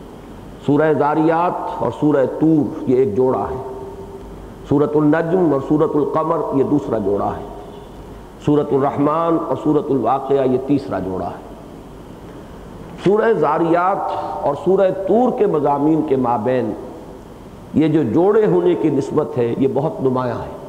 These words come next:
چنانچہ ایک اصطلاح جو پچھلی مرتبہ رہ گئی تھی، میں نے مکی صورتوں کے بارے میں جو بعض بنیادی اور تمہیدی باتیں جو اس سے قبل بھی بارہا میں نے بیان کی ہیں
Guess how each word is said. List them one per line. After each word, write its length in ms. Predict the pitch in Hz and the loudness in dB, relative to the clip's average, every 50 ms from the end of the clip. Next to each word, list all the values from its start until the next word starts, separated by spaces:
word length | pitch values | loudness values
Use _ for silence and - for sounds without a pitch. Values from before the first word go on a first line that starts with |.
| - - - - - - - - - - - - - - - - - - - - - - - - - - - - | -16 -16 -16 -16 -16 -16 -16 -16 -16 -16 -16 -16 -16 -16 -16 -16 -16 -16 -16 -16 -16 -16 -16 -16 -16 -8 -2 0
چنانچہ 420 | 151 165 185 190 196 196 - 190 190 180 180 180 - - - - - - - - - - - - - - - - - | 2 2 2 2 0 0 2 2 2 4 4 2 2 0 -4 -8 -10 -10 -12 -12 -12 -12 -12 -14 -14 -14 -12 -4 2
ایک 240 | 151 196 220 214 214 180 | 4 4 4 4 4 2
اصطلاح 440 | 160 - - - 170 160 156 190 | 0 2 2 2 2 4 2 2
جو 120 | 190 151 160 - | 2 0 0 0
پچھلی 300 | - - - - 175 190 | -2 -4 -2 0 2 2
مرتبہ 420 | 175 147 151 139 - - 151 143 156 | 4 2 2 0 0 -2 0 2 2
رہ 260 | 160 160 180 214 202 151 143 | 0 2 0 0 0 2 2
گئی 160 | 135 123 127 - - | 2 2 0 0 0
تھی، 120 | 139 139 | 2 2
میں 180 | 131 131 131 131 | 4 4 4 4
نے 100 | 135 135 | 4 4
مکی 380 | 127 135 151 - - 165 160 139 - | 4 2 0 -2 0 0 0 0 2
صورتوں 340 | 147 147 135 - - 147 131 | 2 2 2 2 2 0 2
کے 120 | - 135 | 2 0
بارے 320 | 123 120 117 113 123 135 131 | 0 2 2 2 4 2 2
میں 200 | 104 104 101 98 - - - - - - - - - - - - - - - - - - - - - - - - - - - | 2 2 0 0 -2 -4 -4 -6 -6 -6 -8 -10 -12 -12 -12 -12 -14 -14 -16 -16 -18 -18 -18 -18 -16 -16 -16 -16 -12 -6 -2
جو 120 | 127 143 | 0 0
بعض 320 | 131 120 139 147 143 135 139 | 2 2 2 2 2 0 0
بنیادی 760 | 127 120 139 139 139 139 139 143 143 135 143 139 135 127 - - - - - - - - | 0 0 2 2 4 4 2 2 2 2 2 2 2 2 0 -2 -6 -10 -10 -10 -8 -4
اور 120 | - 123 | -2 -2
تمہیدی 520 | 113 - - 131 131 123 147 160 156 156 151 | -2 -2 -2 0 2 2 2 2 4 2 2
باتیں 460 | - 123 123 127 127 - 123 117 110 101 - - - - - - - - - - - - - - - - - - - - - - | 2 2 0 0 0 0 0 0 0 -2 -4 -8 -12 -14 -14 -16 -16 -16 -16 -18 -18 -18 -18 -18 -18 -18 -18 -18 -18 -12 -4 0
جو 100 | 170 147 | 0 2
اس 160 | 147 151 151 | 2 0 0
سے 120 | - 156 151 - | 0 -2 0 0
قبل 220 | - 165 170 180 | 0 0 0 2
بھی 140 | 170 165 165 | 4 4 2
بارہا 480 | 147 127 135 135 139 139 - 139 165 165 160 | 2 2 2 0 0 0 0 0 0 2 2
میں 100 | 156 143 | 2 2
نے 100 | 139 143 | 2 2
بیان 340 | 127 113 127 117 127 139 135 131 | 2 2 2 2 2 0 0 0
کی 140 | - 147 143 | 2 2 2
ہیں 120 | 135 147 | 2 2